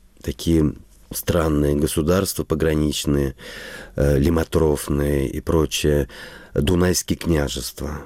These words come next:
Их было три Дунайских княжества, самое знаменитое Трансильвания, Влахия, Молдова.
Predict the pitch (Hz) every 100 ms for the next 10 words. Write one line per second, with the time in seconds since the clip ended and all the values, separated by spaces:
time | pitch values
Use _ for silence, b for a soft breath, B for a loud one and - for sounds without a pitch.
0 | B B B B B 90 82 - 87 85
1 | - 95 78 76 73 69 - 73 - 101
2 | 110 107 104 - 95 95 95 B B B
3 | B - - 78 69 78 78 73 - 69
4 | - 71 - - 76 80 98 113 110 107
5 | 104 107 - B B B - 92 101 95
6 | - 87 82 82 78 67 - 80 69 76
7 | 98 101 92 90 87